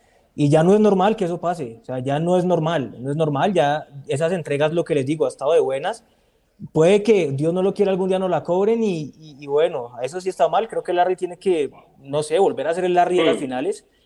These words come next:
Speaker 1: porque claramente ha bajado mucho el nivel, más que todo en cuestión de salida. Y lo de Pereira, pues,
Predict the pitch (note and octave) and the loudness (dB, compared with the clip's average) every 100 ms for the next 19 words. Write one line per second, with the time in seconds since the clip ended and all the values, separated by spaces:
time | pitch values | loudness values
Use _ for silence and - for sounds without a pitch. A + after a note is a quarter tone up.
0 | _ - C#3 D3 C3+ C#3+ E3+ E3 E3 E3 | _ -8 -4 -2 0 0 0 -2 0 0
1 | D3+ C#3+ D3 D3 D3 D3 D3+ D3+ D#3 D3+ | 2 2 2 0 0 2 0 -2 -6 -4
2 | E3 D3+ B2+ D#3 C#3+ D3 C#3+ D3 D3 C#3 | -4 -2 -2 -4 -6 -6 -6 -6 -6 -4
3 | C3+ D3+ C3+ F3 - _ _ _ - - | -4 -2 -2 -4 -4 _ _ _ -6 2
4 | F3+ F#3 F#3 E3+ F3 G#3 B3 D#3 F#3 D#3 | 4 4 4 4 4 4 4 2 2 -4